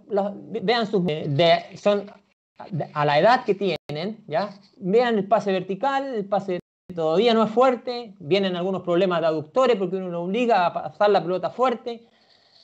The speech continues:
El, el tema de la conexión también, eh, em, eh, pero que es normal en la edad. Eso es lo que uno también tiene que tenerlo claro. O sea, a la edad de esto es normal. No le puede exigir a uno como un sele-, como un jugador adulto,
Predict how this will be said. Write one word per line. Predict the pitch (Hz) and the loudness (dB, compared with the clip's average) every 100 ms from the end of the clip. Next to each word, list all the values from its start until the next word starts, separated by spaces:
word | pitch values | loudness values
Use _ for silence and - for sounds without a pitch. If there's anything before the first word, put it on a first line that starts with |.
| - _ | -20 _
El, | 160 160 170 - | -8 -4 -2 -2
el | 175 160 | -2 0
tema | 214 208 | 2 4
de | |
la | 190 | 4
conexión | 180 180 180 226 220 220 - | 4 0 -2 -4 -4 -8 -6
también, | 156 160 190 247 240 - | -6 -4 -2 0 -2 -8
eh, | 185 160 156 _ _ _ _ _ - | -12 -10 -10 _ _ _ _ _ -14
em, | 151 139 139 180 - _ | -12 -10 -12 -14 -20 _
eh, | - 143 _ | -16 -16 _
pero | - 170 | 2 2
que | 160 226 | 4 4
es | 190 | 6
normal | 196 165 185 214 240 | 4 4 2 4 2
en | 208 185 | 0 0
la | 165 | 0
edad. | 147 151 | -2 -2
Eso | 196 247 | -2 -2
es | |
lo | 254 | -2
que | 240 | -2
uno | 240 226 | -2 0
también | 220 214 220 220 - | 0 0 -2 -6 -16
tiene | - 190 175 | -6 -4 -2
que | |
tenerlo | 170 175 180 160 | -2 0 0 0
claro. | 156 208 247 156 | 0 0 0 -4
O | |
sea, | - 135 - | -10 -12 -6
a | 139 | 0
la | 147 | 4
edad | 156 214 | 6 6
de | 240 | 4
esto | 254 | 4
es | 226 185 | 2 2
normal. | 175 156 160 214 185 - | 0 -2 0 0 0 -6
No | 165 | -4
le | 185 | -2
puede | 185 269 | 4 4
exigir | - 196 202 196 | 4 -4 0 0
a | |
uno | 196 175 - _ _ _ - | 0 -2 -6 _ _ _ -14
como | - 160 170 | -8 -2 0
un | 170 | -2
sele-, | 156 165 170 | 0 -2 -2
como | - 160 | -2 0
un | 156 | 0
jugador | 156 160 165 | 4 6 6
adulto, | 156 226 - 127 | 6 4 2 -6